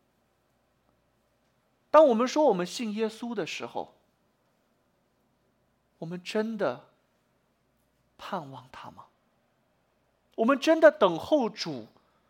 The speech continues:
还是在等候别的东西？我们回到我们最开始问的那个问题，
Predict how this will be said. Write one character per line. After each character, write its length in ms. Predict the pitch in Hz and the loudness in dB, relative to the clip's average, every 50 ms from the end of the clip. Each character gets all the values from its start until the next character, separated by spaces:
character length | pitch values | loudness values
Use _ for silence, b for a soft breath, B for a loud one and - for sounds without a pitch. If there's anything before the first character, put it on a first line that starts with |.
| _ _ _ _ _ _ _ _ _ _ _ - _ | _ _ _ _ _ _ _ _ _ _ _ -20 _
还 240 | - - - - 147 | -20 -16 -12 -10 -8
是 160 | 151 - 190 | -8 -8 -6
在 160 | 165 - 170 156 | -2 -2 -2 -2
等 240 | - - 127 110 | -2 -6 -8 -8
候 380 | 110 - - 156 127 107 - - _ _ _ _ _ _ _ _ _ _ _ _ _ _ _ _ _ _ _ _ _ _ _ _ _ | -10 -10 -8 -6 -6 -6 -8 -14 _ _ _ _ _ _ _ _ _ _ _ _ _ _ _ _ _ _ _ _ _ _ _ _ _
别 220 | - 131 113 101 127 | -20 -18 -16 -16 -14
的 120 | - 160 | -14 -16
东 120 | - - - 120 - | -16 -16 -20 -20 -20
西？ 180 | - - - _ _ _ _ _ _ _ _ _ _ _ _ _ _ _ _ _ _ _ _ _ _ _ _ _ _ _ _ _ _ _ _ _ _ _ _ _ _ _ _ _ _ _ _ _ | -20 -20 -20 _ _ _ _ _ _ _ _ _ _ _ _ _ _ _ _ _ _ _ _ _ _ _ _ _ _ _ _ _ _ _ _ _ _ _ _ _ _ _ _ _ _ _ _ _
我 80 | - 165 | -8 -6
们 80 | 180 | -6
回 160 | 185 - 202 214 | -4 -4 -2 0
到 100 | 233 226 | 0 0
我 60 | 196 | 0
们 100 | 165 170 | -2 -4
最 120 | - 220 | -8 -8
开 200 | 208 - - 202 | -8 -6 -8 -6
始 140 | 190 - - | -6 -6 -8
问 160 | 156 175 175 | -8 -8 -8
的 80 | 160 165 | -10 -10
那 120 | 160 165 | -12 -10
个 80 | 156 151 | -10 -10
问 200 | 156 170 170 156 | -10 -12 -14 -16
题， 240 | - - - - | -20 -20 -20 -20